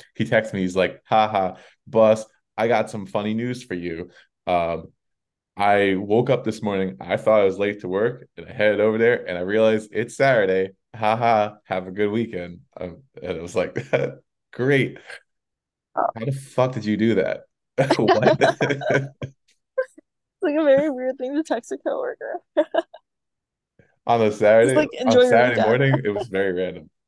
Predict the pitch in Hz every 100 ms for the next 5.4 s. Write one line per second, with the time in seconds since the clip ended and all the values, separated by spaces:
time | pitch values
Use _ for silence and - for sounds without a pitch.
0 | _ _ - - - - - - 110 135
1 | 139 - - - - _ _ _ _ _
2 | _ - 117 151 151 139 - - 123 123
3 | 113 110 92 98 - 85 - - - 85
4 | - - _ _ _ _ _ _ _ -
5 | 98 90 104 -